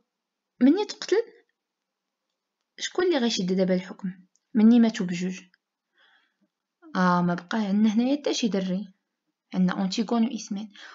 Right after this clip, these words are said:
ولكن في الشجرة العائلية ديالهم كاين واحد السيد. شكون هو؟ هو كريون، اللي هو خال أونتيغون وإسمين.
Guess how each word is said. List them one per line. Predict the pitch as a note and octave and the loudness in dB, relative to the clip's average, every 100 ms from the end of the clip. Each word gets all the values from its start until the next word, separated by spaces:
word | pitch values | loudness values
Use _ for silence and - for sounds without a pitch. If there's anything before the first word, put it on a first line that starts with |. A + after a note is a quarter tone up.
| - | -10
ولكن | G3 F#3 F#3+ G#3 | -4 -2 -2 -2
في | F#3+ | -2
الشجرة | - G3+ G#3 G#3+ | -2 -2 -2 -2
العائلية | F#3+ G3 B3 A3+ A#3+ | -4 -4 -2 0 0
ديالهم | G#3 A#3+ A#3 D4+ G3 F#3 | 0 -2 -2 -4 -10 -10
كاين | F3+ F3+ A3 C4+ | -6 -2 0 0
واحد | C4 F3+ | -2 -6
السيد. | - - - F#3+ F#3+ | -10 -12 -8 -6 -6
شكون | - - G#3 | -8 -4 0
هو؟ | A3 F3 E3+ E3+ - _ _ _ _ _ _ | 0 -2 -8 -12 -16 _ _ _ _ _ _
هو | G3 E3+ F3+ F3+ - | -4 0 -2 -2 -6
كريون، | G3 G3 F3+ F3 - _ _ - | -2 0 0 -4 -10 _ _ -8
اللي | G#3+ F#3 F3+ | -2 0 0
هو | E3+ F3 | -2 -6
خال | F3 F#3 F3+ G3 A#3 - | -6 -4 0 0 0 -2
أونتيغون | G#3+ G#3+ G3+ F#3 G3+ F#3+ | -2 -4 -8 -6 -6 -6
وإسمين. | - A3 - - | -6 -14 -18 -20